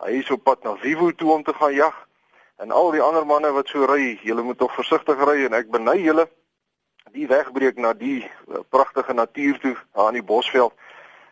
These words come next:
in die lekker vars lug, in 'n klompie koffie wat op 'n kampvuur in 'n keteltjie staan en brou. En dit bring by my by 'n brief wat ek ontvang het van meneer Jaco Swart van Hoedspruit,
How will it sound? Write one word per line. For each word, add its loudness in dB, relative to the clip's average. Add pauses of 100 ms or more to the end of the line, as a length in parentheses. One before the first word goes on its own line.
(200)
in -14
die -6 (160)
lekker 0 (100)
vars 2
lug, -2 (240)
in -8
'n 0 (640)
klompie -2
koffie 2
wat 0
op -12
'n -20
kampvuur -2
in -2
'n -6
keteltjie -2 (120)
staan 0
en -6
brou. 0 (640)
En -18
dit -8
bring 2
by 2
my -2
by 2
'n 2
brief 0
wat 4
ek -2
ontvang 2
het -4 (260)
van -4
meneer -2
Jaco 0
Swart 2
van -6
Hoedspruit, -2